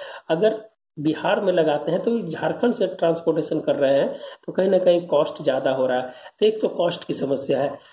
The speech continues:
दूसरा minerals नहीं है, तीसरा है कि दोस्तों अगर ज़्यादा होगा तो profit मेरा क्या होगा? कम होगा, Minus में रहेगा। तो कहीं ना कहीं सब समस्या है। Line order की समस्या है, आप जानते हैं, लेकिन कहीं ना कहीं पहले से बेहतर हुई है line order।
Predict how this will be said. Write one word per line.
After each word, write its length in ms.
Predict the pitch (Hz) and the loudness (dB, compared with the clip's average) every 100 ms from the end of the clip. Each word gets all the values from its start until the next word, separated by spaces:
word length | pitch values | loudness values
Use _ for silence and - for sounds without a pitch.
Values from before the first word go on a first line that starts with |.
| - | -8
दूसरा 260 | 175 208 208 | -4 2 4
minerals 520 | 190 165 156 160 160 | 4 4 4 0 0
नहीं 200 | 147 139 | -2 -2
है, 160 | 123 135 - - - - | -4 -8 -12 -16 -8 -4
तीसरा 280 | - 226 | 0 2
है 100 | 202 | 2
कि 120 | 202 190 | 0 0
दोस्तों 560 | 175 175 202 - 175 | 0 0 -2 -2 0
अगर 260 | 170 208 - - _ - | 0 -2 -6 -16 _ -16
ज़्यादा 420 | 143 127 131 180 | -4 -2 2 4
होगा 220 | 180 190 | 4 2
तो 140 | 208 226 | 2 0
profit 480 | - - - - 180 | 0 -2 -2 -4 2
मेरा 220 | 185 190 | 4 4
क्या 180 | - 196 | 4 2
होगा? 320 | 214 - - | 2 -2 0
कम 140 | 147 135 | 0 0
होगा, 360 | 127 117 113 - - - | -4 -8 -10 -16 -20 -2
Minus 320 | 160 151 151 147 | 2 2 2 -2
में 80 | |
रहेगा। 260 | 139 135 151 | -2 0 -2
तो 160 | - 240 | -2 0
कहीं 200 | 214 240 | 2 2
ना 80 | |
कहीं 180 | 247 240 | 2 0
सब 140 | 202 214 | 0 0
समस्या 480 | 180 151 - 160 | 0 -2 -2 -2
है। 200 | 135 135 - - - 170 | -2 -6 -10 -20 -4 0
Line 300 | 151 180 185 | 2 4 4
order 200 | 185 185 | 0 -2
की 100 | 185 | -2
समस्या 460 | 170 165 - 175 | 0 0 0 -2
है, 120 | 175 | 0
आप 160 | - - | -2 0
जानते 300 | 147 147 - | 0 0 2
हैं, 80 | 180 | 2
लेकिन 220 | 156 175 | 2 2
कहीं 200 | 170 160 | 2 2
ना 80 | 170 | 0
कहीं 260 | 170 170 170 | 0 -2 -2
पहले 220 | 143 156 | -2 -2
से 140 | 160 | -4
बेहतर 380 | 131 - - 175 | -6 -8 -2 0
हुई 220 | 170 175 | 2 2
है 200 | 170 143 | 2 2
line 180 | 143 147 | 0 0
order। 260 | 147 175 | 0 -2